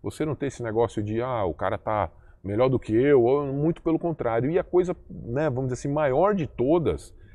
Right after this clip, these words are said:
era o teu correspondente ou o teu substituto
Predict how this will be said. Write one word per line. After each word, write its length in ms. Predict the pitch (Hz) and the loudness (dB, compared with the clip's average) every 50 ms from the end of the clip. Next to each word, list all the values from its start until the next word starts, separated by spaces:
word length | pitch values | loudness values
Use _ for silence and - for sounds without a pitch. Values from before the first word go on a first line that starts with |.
| - - _ - | -20 -16 _ 2
era 260 | 139 151 165 165 160 | 4 6 6 6 6
o 80 | 147 117 | 4 4
teu 260 | - - - 185 202 175 | 2 2 0 2 2 2
correspondente 840 | - 180 160 180 170 - - 160 135 104 98 104 120 139 156 - 123 | 2 0 2 0 0 -2 -4 -4 -2 0 0 0 -2 -2 -4 -2 0
ou 80 | 123 | 0
o 40 | 110 | 0
teu 320 | - - - 170 220 247 | -2 0 0 0 0 0
substituto 880 | - - - 180 165 180 185 - - 143 - - 127 143 170 180 - - | -2 -4 -4 -2 -2 -4 -4 -4 -6 -8 -6 0 2 2 2 0 -2 -14